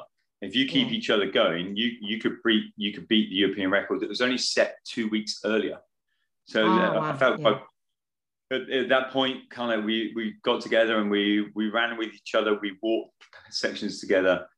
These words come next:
Speaker 1: we stayed with each other. We came in early morning, we'd broken the European record.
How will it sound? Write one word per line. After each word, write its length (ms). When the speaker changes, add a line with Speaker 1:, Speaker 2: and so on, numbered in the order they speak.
Speaker 1:
we 140
stayed 380
with 80
each 200
other. 220
We 120
came 240
in 60
early 220
morning, 380
we'd 200
broken 320
the 80
European 420
record. 480